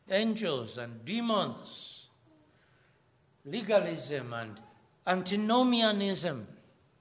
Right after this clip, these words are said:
worldliness, th-, the greatest antidote to that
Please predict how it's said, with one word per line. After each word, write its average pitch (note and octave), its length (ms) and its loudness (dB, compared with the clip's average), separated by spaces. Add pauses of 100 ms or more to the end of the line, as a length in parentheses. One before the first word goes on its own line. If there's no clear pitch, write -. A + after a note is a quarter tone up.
(320)
worldliness, G3+ 1040 4 (340)
th-, G3+ 120 -10
the B3 100 0
greatest C#4 760 2 (140)
antidote G#3 680 2 (120)
to C3+ 120 -2
that A#2+ 460 -2